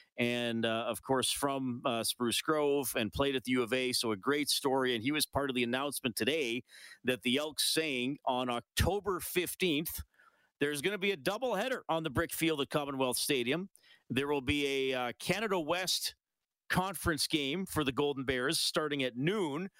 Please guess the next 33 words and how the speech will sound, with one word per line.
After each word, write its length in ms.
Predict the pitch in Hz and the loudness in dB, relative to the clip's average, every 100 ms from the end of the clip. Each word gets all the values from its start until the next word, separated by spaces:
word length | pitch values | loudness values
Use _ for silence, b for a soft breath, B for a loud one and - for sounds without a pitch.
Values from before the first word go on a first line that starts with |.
| B - | B -2
and 160 | 135 139 | 0 2
then 140 | 135 | 0
the 140 | 135 | 0
Elks 360 | 160 175 - - | 0 -2 -2 0
will 80 | 135 | 2
play 240 | 147 143 | 2 2
the 140 | 139 143 | 2 0
Argos 540 | 165 143 131 127 - B B B - | 0 0 2 2 -2 B B B -4
at, 320 | 131 127 - | -2 -2 0
uh, 220 | 139 131 | -2 -2
five 300 | 123 147 139 | -2 -2 -2
o'clock. 320 | 117 139 120 - | -2 -2 -2 -2
Now, 80 | 117 | -2
of 80 | |
course, 220 | - 131 127 | 0 0 2
we 60 | |
don't 180 | 127 120 | 0 2
know 180 | 120 117 | 0 2
the, 240 | 110 104 | 2 2
uh, 140 | 101 95 | 2 0
Golden 280 | 113 110 | 0 0
Bears' 220 | 107 104 95 | 0 0 -2
opponent 480 | - 135 127 110 | -2 -2 -2 -2
yet 180 | 113 135 | -2 -2
because 220 | 117 113 | -2 -2
we 60 | 101 | 0
don't 160 | 110 110 | 0 0
have 100 | 98 | -2
a 60 | |
Canada 320 | - 120 98 | -2 -2 0
West 260 | 101 107 - | 0 2 2
schedule, 380 | - 139 117 104 | 0 -2 -2 -2
but 180 | 107 | -2